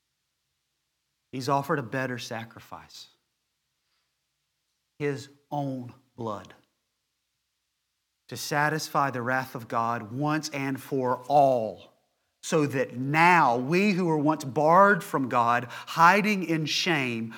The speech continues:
we can now, through him, approach his throne with confidence because Christ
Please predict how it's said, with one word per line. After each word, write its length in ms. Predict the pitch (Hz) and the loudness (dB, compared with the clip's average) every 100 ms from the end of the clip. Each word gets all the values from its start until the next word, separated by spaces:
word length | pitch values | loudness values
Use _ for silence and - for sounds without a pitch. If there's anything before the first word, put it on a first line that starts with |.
| - | -8
we 220 | - 185 202 | 0 2 2
can 420 | - 190 147 156 | 0 0 0 2
now, 480 | 180 180 151 123 117 - | 4 6 6 4 0 -12
through 560 | - - 196 185 220 226 | -18 -2 4 6 8 6
him, 640 | 226 - 185 143 120 131 131 - - | 4 0 2 2 0 -2 -6 -14 -4
approach 680 | 151 143 - 208 233 220 - | -2 -2 4 6 6 2 0
his 340 | 214 214 214 | 2 2 0
throne 580 | - 185 185 180 180 175 - - | -4 2 4 4 2 0 -6 -6
with 320 | 151 156 - - | -2 -2 -4 -4
confidence 1000 | - 214 214 226 - 160 123 123 - - - - | 4 8 8 6 2 -2 -2 -2 -6 -6 -12 -2
because 420 | 143 - 196 165 | -2 2 2 2
Christ 760 | - - 220 214 214 220 - | 0 4 8 10 10 6 -2